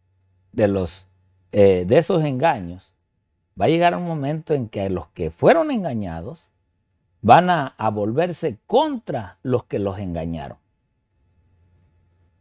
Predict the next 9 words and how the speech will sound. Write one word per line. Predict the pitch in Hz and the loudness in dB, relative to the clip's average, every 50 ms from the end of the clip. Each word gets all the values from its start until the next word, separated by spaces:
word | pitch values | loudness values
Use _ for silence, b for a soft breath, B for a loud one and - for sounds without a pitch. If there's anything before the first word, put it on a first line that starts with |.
| _ - | _ 6
Y | 123 123 | 8 8
hermano, | 131 143 180 233 233 175 110 101 | 8 6 2 -2 -2 -2 -4 -2
no | 104 131 | -2 -2
esperemos | 156 147 - 190 175 185 208 226 202 - | -2 -2 0 0 0 2 0 -2 -4 -6
que | - 151 | -6 -4
llegue | 131 139 151 165 | -2 -2 -2 -2
ese | 151 - 156 139 | -4 -6 -8 -10
tiempo, | - - 151 - - _ - 120 104 | -8 -10 -10 -10 -10 _ -8 -8 -4
porque | - 127 113 104 104 - 123 104 95 - | -2 -2 -2 -2 -2 -2 -2 -2 -2 -4